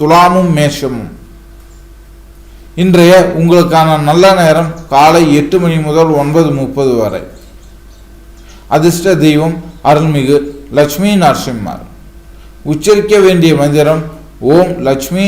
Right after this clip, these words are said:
நாராயணாய நமக. இன்றைய உங்களுக்கான பரிகாரம், விஷ்ணு கோவில்களில் நெய் தீபம்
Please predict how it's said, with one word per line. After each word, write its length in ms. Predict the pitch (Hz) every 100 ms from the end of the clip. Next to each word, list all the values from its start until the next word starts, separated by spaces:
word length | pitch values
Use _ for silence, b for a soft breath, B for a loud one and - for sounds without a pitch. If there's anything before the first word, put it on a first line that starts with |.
| 190
நாராயணாய 800 | 170 147 165 165 170 165 170 190 185
நமக. 220 | 139 117 110 - - - - - - - - - - - - - - - - - - - - - - - - - - - B B 165
இன்றைய 280 | 170 180 170
உங்களுக்கான 460 | 156 151 156 156 147 143 143
பரிகாரம், 540 | 156 175 160 143 165 160 - - 143
விஷ்ணு 320 | 165 170 202 185
கோவில்களில் 640 | 175 156 147 143 143 165 160 - - 147
நெய் 220 | 185 208
தீபம் 320 | 208 196 190